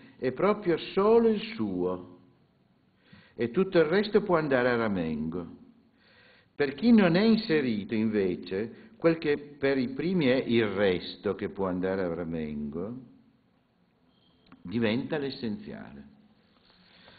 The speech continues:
Ogni sistema oligarchico spacca dunque necessariamente la società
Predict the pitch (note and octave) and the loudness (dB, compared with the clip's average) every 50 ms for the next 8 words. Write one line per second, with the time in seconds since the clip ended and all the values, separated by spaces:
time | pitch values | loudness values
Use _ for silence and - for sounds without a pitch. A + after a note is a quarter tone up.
0 | - - - _ _ - D3+ G3 G3+ G3 F3 - D3 C3+ C3+ D3 D3 C#3 C3+ B2+ | -20 -20 -20 _ _ 0 2 4 4 2 2 -2 -6 -6 -2 0 2 2 4 4
1 | A#2 B2 A#2+ B2 D3 D#3 E3+ F#3+ F#3+ F#3+ - - - - C3+ A#2+ - - - C#3+ | 4 2 2 2 2 2 2 2 0 -2 -4 -6 -2 -2 -2 -2 -2 0 0 0
2 | C3+ C3 C3 - B2 A2+ A2 B2+ C#3 C3+ - - G#2+ G#2 G#2 - - - - - | 0 0 0 0 2 2 4 4 4 4 6 6 4 4 4 2 0 -2 0 0
3 | A2+ G#2 G#2+ G#2+ G#2 A#2 C3+ D3 C#3 D3 A#2 G#2 G2 F#2+ G2+ F#2+ - - F2+ F2 | 2 4 6 6 8 6 6 6 4 4 4 4 2 0 -2 -6 -6 -6 -6 -2
4 | - A2+ B2 C#3 C3+ | 0 0 0 0 -2